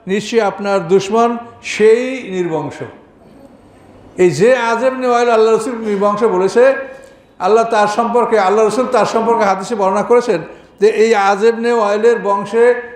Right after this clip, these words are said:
কোনো মানুষ থাকবে না, যদি থাকে সে সুনামের সহিত থাকবে না।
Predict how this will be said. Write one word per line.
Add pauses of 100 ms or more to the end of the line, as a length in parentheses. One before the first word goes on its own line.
(140)
কোনো (520)
মানুষ
থাকবে
না,
যদি
থাকে (320)
সে
সুনামের
সহিত
থাকবে
না।